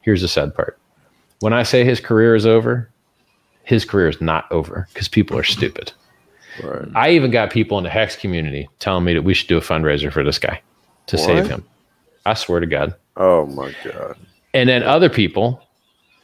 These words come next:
Speaker 1: in his community are saying, "Yeah, you know, he just has a problem and we should kick him when he's down." And he's out there, active, persistent threat, victimizing people, harming people actively.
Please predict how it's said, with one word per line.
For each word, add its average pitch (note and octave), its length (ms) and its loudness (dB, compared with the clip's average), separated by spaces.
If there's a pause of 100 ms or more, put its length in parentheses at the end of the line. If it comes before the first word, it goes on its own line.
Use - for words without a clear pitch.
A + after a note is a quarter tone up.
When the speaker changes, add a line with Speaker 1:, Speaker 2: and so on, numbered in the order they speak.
(160)
Speaker 1:
in A2+ 140 0
his F#3 240 4
community F2+ 440 0
are F#2 60 2
saying, G#2 300 0
"Yeah, A#2+ 260 2
you A2 140 0
know, A2 180 2
he A2 80 4
just G#2+ 180 0
has G2 160 2
a F2+ 60 -4
problem F#2+ 640 0
and E2 160 -2 (320)
we G#2+ 100 0
should G2 240 2
kick B2 180 -2
him A2+ 100 0
when G#2+ 120 2
he's F#2 100 0
down." A2 340 0 (200)
And A2 100 2
he's E3+ 160 6
out D#3 160 6
there, A2+ 200 2
active, B2 340 0
persistent G#2 640 -2
threat, G2 320 2 (300)
victimizing F#2+ 680 0
people, C#2+ 420 -8 (440)
harming A2+ 380 0
people - 340 -6
actively. - 580 -6